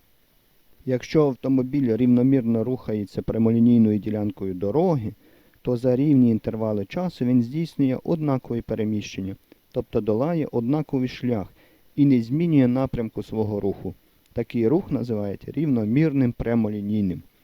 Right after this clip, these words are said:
Рівномірний прямолінійний рух — це механічний рух, у ході якого за будь-які рівні інтервали часу тіло здійснює однакові переміщення,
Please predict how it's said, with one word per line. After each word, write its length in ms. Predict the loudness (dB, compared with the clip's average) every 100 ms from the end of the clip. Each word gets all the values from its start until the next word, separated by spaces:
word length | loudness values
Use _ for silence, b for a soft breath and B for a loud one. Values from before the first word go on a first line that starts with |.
| b b b _
Рівномірний 680 | -4 2 4 6 4 4 2
прямолінійний 800 | 2 2 2 4 2 2 0 0
рух — 200 | 0 0 -6 -16 -8
це 220 | -2 0
механічний 720 | 0 -2 0 0 -2 -4 -2
рух, 340 | 0 -2 -6 b b -2
у 100 | -2
ході 340 | 0 -2 0
якого 440 | 0 0 2 0 0
за 200 | -2 -4
будь-які 600 | -2 -2 -2 -4 -4 -4
рівні 320 | 0 0 0
інтервали 560 | -2 -4 -6 -6 -6 -8
часу 500 | -4 -4 -4 -6 -10 b b
тіло 300 | -6 -2 0
здійснює 500 | 0 0 0 0 -2
однакові 640 | -2 -2 -2 -2 -2 -2 -4
переміщення, 760 | -4 -2 -2 -2 -6 -8 -8